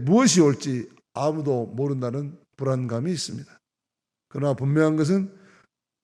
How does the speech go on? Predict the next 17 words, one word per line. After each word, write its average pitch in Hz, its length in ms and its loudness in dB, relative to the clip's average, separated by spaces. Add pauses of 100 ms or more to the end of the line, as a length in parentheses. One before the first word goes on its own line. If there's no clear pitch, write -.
(480)
본질로 202 1040 6 (160)
돌아가고자 131 840 4 (320)
깨어있는 151 840 2
사람들이 131 920 -2 (500)
이 196 140 2
미래를 127 640 -6 (220)
선도해 147 600 -6 (320)
나갈 120 260 -8
것입니다. - 480 -14 (1040)
학교에 175 380 6
가지 147 240 4
않는다고 151 880 2
공부를 165 640 2
하지 156 180 -2
않을 147 180 0
수 151 140 -6
없고, 190 500 -6